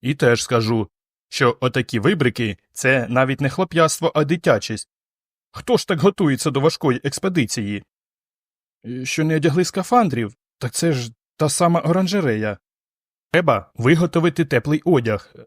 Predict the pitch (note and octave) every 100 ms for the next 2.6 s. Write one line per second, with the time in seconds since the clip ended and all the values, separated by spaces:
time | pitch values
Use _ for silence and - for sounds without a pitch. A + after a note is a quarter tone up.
0 | - B2 B2 D#3+ A#3 C3+ - - _ _
1 | _ _ - C#3 C3 - A2+ C3+ - C#3+
2 | B2 B2 B2+ E3 A#3